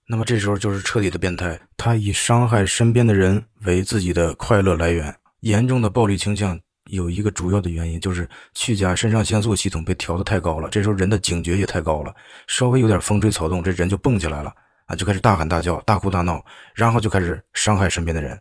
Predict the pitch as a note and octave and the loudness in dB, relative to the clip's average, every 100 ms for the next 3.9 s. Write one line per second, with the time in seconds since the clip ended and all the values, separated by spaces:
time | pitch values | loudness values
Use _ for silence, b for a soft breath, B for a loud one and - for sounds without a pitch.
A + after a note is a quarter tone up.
0 | _ _ A#2+ A#2+ A2 A2 A2 A2 G2 F#2 | _ _ -2 0 2 0 0 0 -2 -4
1 | E2 E2+ E2+ A2+ G2+ F#2 F#2+ F2 E2+ E2+ | -2 -2 0 0 -2 -2 -4 -4 -4 -4
2 | D#2+ E2 D#2 _ - A2+ G#2+ G2+ A#2 G2 | -6 -12 -14 _ -6 -4 0 0 0 0
3 | G#2 F#2 E2+ G#2 G2+ F#2 F#2 E2+ | 0 -2 -2 -2 -4 -2 -4 -4